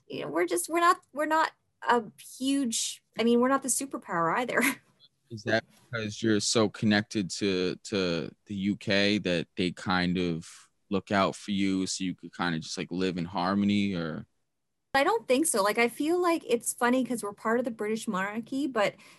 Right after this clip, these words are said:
Speaker 1: I don't feel like we're super connected with, like, the U K or anything. Like, there's not some, I mean, yeah, the, not the Queen herself anymore, but, like, they come over and visit and do their little tours that we pay for.
Speaker 2: She's on the Com-, Canadian money,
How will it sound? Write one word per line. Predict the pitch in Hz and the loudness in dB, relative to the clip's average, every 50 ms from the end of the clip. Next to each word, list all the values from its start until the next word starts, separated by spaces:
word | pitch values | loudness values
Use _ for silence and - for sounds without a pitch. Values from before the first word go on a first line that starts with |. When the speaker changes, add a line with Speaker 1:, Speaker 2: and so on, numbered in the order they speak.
| _ _ _ - | _ _ _ -2
Speaker 1:
I | 233 | 0
don't | 240 269 262 294 311 - - _ - - - - - - | 4 4 4 4 4 0 -4 _ -18 -14 -14 -12 -8 -2
feel | 233 240 269 294 | 0 2 4 4
like | 269 247 233 220 | 4 2 2 0
we're | 208 202 | -2 -2
super | - - 240 226 220 214 | -2 -2 -2 -2 -4 -6
connected | - - 202 190 190 185 190 - - 196 185 185 | -6 -4 -4 -2 -2 -4 -4 -4 -6 -6 -6 -4
with, | 190 190 180 180 180 - - | -2 0 2 2 0 0 -4
like, | 175 175 180 175 - | -4 -4 -4 -4 -6
the | 185 | -10
U | 175 185 196 185 | -10 -10 -10 -10
K | - - 196 180 180 175 | -6 -2 0 2 2 2
or | 170 165 | 0 -2
anything. | - 156 165 185 185 - 143 135 - | -2 -4 -4 -6 -6 -6 -6 -6 -4
Like, | - 139 - - | -6 -8 -6 -4
there's | - 220 220 - | -2 -2 0 2
not | 233 220 220 226 202 - - - | 2 4 4 4 2 0 -2 -2
some, | - - 240 214 208 202 190 185 175 - _ _ _ _ _ _ _ _ _ _ _ _ _ - | -2 0 0 0 -2 -4 -8 -10 -10 -12 _ _ _ _ _ _ _ _ _ _ _ _ _ 2
I | 214 | 4
mean, | 233 240 247 233 220 - - - - - _ | 6 6 6 4 2 0 -6 -18 -20 -8 _
yeah, | - 269 269 262 | 4 6 6 6
the, | 233 240 - _ _ _ _ - | 6 4 0 _ _ _ _ -2
not | 220 214 196 - | 0 0 0 0
the | 175 | -2
Queen | 175 - - 196 190 190 185 | -6 -10 -10 -10 -8 -8 -8
herself | 185 180 - - 185 185 185 180 - | -10 -12 -8 -2 0 0 0 0 0
anymore, | 165 165 160 160 160 156 160 175 190 | -2 -2 -2 -2 -2 -2 -2 -2 -2
but, | 185 170 - - - | 0 0 0 0 0
like, | 190 170 165 - _ - | 0 0 0 0 _ 0
they | 196 196 196 | 0 0 0
come | - - 190 190 | 2 0 2 4
over | 190 185 180 180 180 | 4 4 4 2 2
and | 165 165 170 160 | 0 0 -2 -2
visit | - 180 175 170 156 156 170 160 - | 0 0 2 2 2 2 0 -2 -4
and | 180 185 175 - _ - | -4 -6 -6 -6 _ -2
do | 185 180 | 0 2
their | 185 180 170 | 4 4 4
little | 175 170 151 147 | 4 4 2 0
tours | - - - 190 196 185 165 - 160 185 180 - - | -4 -4 0 2 4 4 4 4 2 2 0 0 0
that | - 156 151 | 0 0 2
we | 180 180 | 2 0
pay | 175 - - 175 170 | 0 2 4 4 4
for. | 175 170 - - - - 156 190 226 226 - _ _ _ _ | 4 2 0 -4 -2 0 0 0 -2 -4 -8 _ _ _ _
Speaker 2:
She's | _ - 117 113 110 113 | _ 0 0 2 4 6
on | 113 117 120 117 110 | 6 6 8 6 6
the | 104 | 4
Com-, | - - 110 98 - - _ _ | 4 2 2 2 2 0 _ _
Canadian | - - 110 104 104 107 110 107 104 98 | -2 2 4 4 6 6 4 4 4 4
money, | 98 101 104 98 85 82 87 95 | 4 4 4 2 2 0 -2 -6